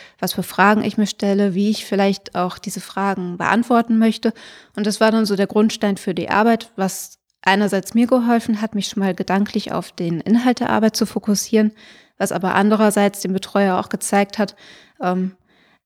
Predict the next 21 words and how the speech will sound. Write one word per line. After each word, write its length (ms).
was 200
für 100
ein 60
Verständnis 540
ich 140
von 140
dem 140
Thema 400
habe 180
und 80
was 120
natürlich 400
auch 80
sehr 160
wichtig 340
ist, 320
das 160
gemeinsame 580
Verständnis 520
zu 160
sichern. 400